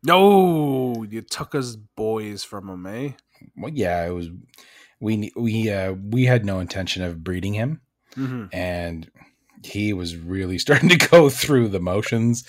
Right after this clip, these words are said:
Speaker 1: Oh, yeah,
Speaker 2: Really
Speaker 1: yeah,
Speaker 2: bad,
Speaker 1: yeah.
Speaker 2: just, like, starting to get all humpy and stuff, and
Speaker 1: <laughs> Get
Speaker 2: you
Speaker 1: all
Speaker 2: know, we were,
Speaker 1: humpy. Love it.
Speaker 2: we were, no, we were ju-, we were just talking to a bunch of people and stuff like that, and they're like, "If you don't have any intention of breeding him, it's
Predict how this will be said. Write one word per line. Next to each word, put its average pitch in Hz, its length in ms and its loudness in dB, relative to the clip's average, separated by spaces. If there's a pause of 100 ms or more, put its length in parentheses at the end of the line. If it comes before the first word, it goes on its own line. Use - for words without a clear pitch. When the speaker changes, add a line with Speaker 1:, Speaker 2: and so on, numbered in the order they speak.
Speaker 1:
Oh, 175 580 8
yeah, 127 160 4
Speaker 2:
Really 131 300 10
Speaker 1:
yeah, 123 60 2
Speaker 2:
bad, 113 240 8
Speaker 1:
yeah. 123 80 6
Speaker 2:
just, 113 160 0
like, 107 220 -2
starting 113 300 2
to 120 60 -2
get 113 80 0
all 104 100 -4
humpy 107 420 -4
and 98 120 -6
stuff, 95 380 0
and - 340 6 (260)
Speaker 1:
<laughs> - 440 2
Get 147 160 2
Speaker 2:
you 123 80 0
Speaker 1:
all 120 40 2
Speaker 2:
know, 104 260 0
we 127 120 2
were, 139 80 0
Speaker 1:
humpy. 110 200 -6
Love 113 300 -10
it. 208 80 -2
Speaker 2:
we 262 80 8
were, 339 100 10
no, 339 120 10
we 262 120 10
were 277 60 10
ju-, 269 220 4
we 170 120 4
were 240 100 8
just 240 180 2
talking 135 320 8
to 127 80 6
a 113 60 4
bunch 113 180 0
of 113 80 -4
people - 380 -4
and 95 120 -4
stuff - 260 -4
like 95 120 -4
that, 95 300 -2
and 92 320 -8 (600)
they're 113 100 0
like, 110 180 2
"If 117 140 -4
you 156 80 2
don't 208 120 4
have 165 240 4
any 127 240 2
intention 120 480 0
of 90 140 -6
breeding 104 320 -2
him, 156 400 -2 (1080)
it's 120 280 0